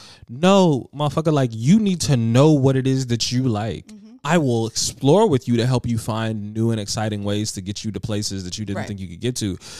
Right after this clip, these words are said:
Speaker 1: But I need you to have
Speaker 2: A base.
Speaker 1: s-, yes, to know something,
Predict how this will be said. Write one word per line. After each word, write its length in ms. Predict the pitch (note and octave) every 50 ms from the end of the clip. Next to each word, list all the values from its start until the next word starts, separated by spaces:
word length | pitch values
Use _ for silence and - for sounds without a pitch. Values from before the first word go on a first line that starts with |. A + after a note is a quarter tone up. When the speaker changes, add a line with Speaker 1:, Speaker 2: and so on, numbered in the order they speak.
| - - -
Speaker 1:
But 140 | B2+ B2 A#2
I 100 | A#2 A#2+
need 240 | C3 D#3+ E3+ D#3
you 80 | C3+ C#3+
to 80 | B2+ B2+
have 500 | A#2+ B2+ B2 A2+ A2+ G#2+ G#2 G2+ F#2+ - _ -
Speaker 2:
A 60 | F#3 G3
base. 420 | F#3 F3+ D#3+ D3 E3+ - - -
Speaker 1:
s-, 80 | E3+ - -
yes, 640 | D#3+ A#2+ A2+ C3+ D#3 E3+ D3+ A#2+ F2+ - - - - -
to 120 | - C#3+ C3+
know 320 | B2 A#2+ A#2+ B2+ C#3 D#3
something, 420 | D#3 - - C#3+ C3+ - C3+ A#2+